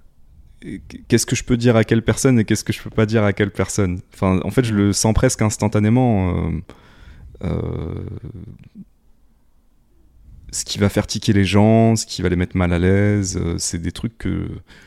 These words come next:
et je me rends compte que ça me sert beaucoup en société, en fait. Euh, à f-,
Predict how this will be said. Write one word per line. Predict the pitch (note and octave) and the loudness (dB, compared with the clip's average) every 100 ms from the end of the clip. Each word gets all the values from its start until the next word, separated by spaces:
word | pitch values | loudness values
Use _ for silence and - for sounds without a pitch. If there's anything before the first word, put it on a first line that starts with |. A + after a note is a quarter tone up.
| - - | -20 -10
et | F2 | -6
je | F2 | -2
me | |
rends | F2 | -2
compte | G2+ B2+ | 0 -2
que | G2 | 0
ça | F2+ | 0
me | |
sert | E2 E2+ | 0 0
beaucoup | A2 E3 | 0 2
en | C3 | 0
société, | - G#2 A2 A2+ | 0 -2 0 0
en | G2+ | -2
fait. | F#2+ - _ - - - - - - | -6 -10 _ -20 -20 -20 -20 -16 -2
Euh, | F2+ F#2 F2+ F2 | 2 4 4 2
à | F2 | 0
f-, | - - - - - | -2 -12 -20 -20 -20